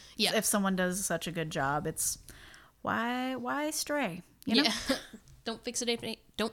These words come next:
Speaker 1: fix it if it ain't broke.
Speaker 2: If it ain't broke, don't
Speaker 1: Don't fix
Speaker 2: fix
Speaker 1: it.
Speaker 2: it.
Speaker 1: Wow, uh, I have had a drink and a half. I can't
Speaker 2: <laughs>
Speaker 1: function. That's,
Speaker 2: Okay.
Speaker 1: this is it. Bye, guys.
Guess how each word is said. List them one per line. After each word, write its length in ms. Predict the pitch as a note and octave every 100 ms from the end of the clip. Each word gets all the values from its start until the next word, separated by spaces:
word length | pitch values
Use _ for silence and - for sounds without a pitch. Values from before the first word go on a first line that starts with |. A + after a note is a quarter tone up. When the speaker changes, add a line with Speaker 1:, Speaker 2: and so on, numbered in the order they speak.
| - -
Speaker 1:
fix 240 | C4 -
it 80 | F#3+
if 140 | F#3+
it 80 | F3+
ain't 220 | G#3 - G3+
broke. 320 | G#3 A#3 - F3+
Speaker 2:
If 80 |
it 60 | E3
ain't 180 | G#3+ -
broke, 240 | F#3+ G3+
don't 120 | - F3+
Speaker 1:
Don't 80 |
fix 260 | - G#3 -
Speaker 2:
fix 20 |
Speaker 1:
it. 100 | F#3
Speaker 2:
it. 40 | F3
Speaker 1:
Wow, 220 | F#3 E3+
uh, 260 | G3 F#3+ -
I 120 | F#3 F#3+ G3
have 140 | G3
had 320 | G3+ G#3+ A3 - -
a 80 | A3
drink 240 | A3+ A#3+
and 80 | A#3+
a 40 | A#3+
half. 340 | C4+ E4 - F4+ C#4+ - -
I 60 | -
can't 240 | - G3
Speaker 2:
<laughs> 0 |
Speaker 1:
function. 400 | - - - C3 - _ - -
That's, 280 | G3+ F#3+
Speaker 2:
Okay. 80 | G3 G#3
Speaker 1:
this 200 | G#3 G#3
is 80 | F3
it. 240 | C#3+ -
Bye, 160 | G#3+ G#3+
guys. 380 | G3 G3 G3